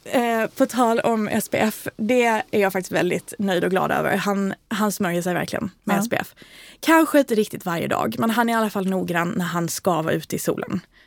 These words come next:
Speaker 1: Och jag känner att det är ändå bra. Han
Speaker 2: Mm.
Speaker 1: bränner inte sig. Eh, men det går väldigt trögt. Jag försöker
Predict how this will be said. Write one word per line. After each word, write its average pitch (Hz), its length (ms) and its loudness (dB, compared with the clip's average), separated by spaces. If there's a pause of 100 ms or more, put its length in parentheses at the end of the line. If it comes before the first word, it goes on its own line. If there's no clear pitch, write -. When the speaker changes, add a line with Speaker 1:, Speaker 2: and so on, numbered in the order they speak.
(120)
Speaker 1:
Och 226 80 4
jag 214 120 4
känner 196 320 2
att - 320 -8 (220)
det 214 160 4
är 202 40 4
ändå 180 180 0
bra. - 320 -6
Han 233 120 2
Speaker 2:
Mm. 214 80 6
Speaker 1:
bränner 180 340 2
inte 170 140 -6
sig. - 220 -6 (800)
Eh, 208 580 4
men 214 280 2
det 214 100 2
går 208 160 0
väldigt 180 420 0
trögt. - 440 -6 (340)
Jag 220 120 2
försöker 196 800 2